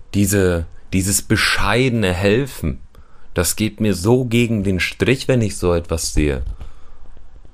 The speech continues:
Aber gut, ich bin ja auch in Deutschland. Ich hab keinen, keinen, keinen Grund dazu, auch gar keine Berechtigung, darüber irgendwie schlecht zu reden.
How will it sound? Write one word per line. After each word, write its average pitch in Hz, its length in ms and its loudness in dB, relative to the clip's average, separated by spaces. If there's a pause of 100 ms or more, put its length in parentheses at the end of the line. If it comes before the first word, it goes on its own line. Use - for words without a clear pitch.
(1300)
Aber 95 420 4 (1120)
gut, 117 300 2
ich - 200 -6
bin 107 140 4
ja 101 80 6
auch 92 120 4
in 90 100 0
Deutschland. 80 680 0
Ich 82 180 -4
hab 87 140 -4
keinen, 85 540 -2
keinen, 76 760 -4
keinen 80 240 -4
Grund 98 260 0
dazu, 85 500 -2 (2500)
auch 85 260 2
gar 87 180 2
keine 85 220 0
Berechtigung, 80 680 0
darüber 80 400 0
irgendwie 76 340 -2
schlecht 80 400 2
zu - 160 -4
reden. 76 380 0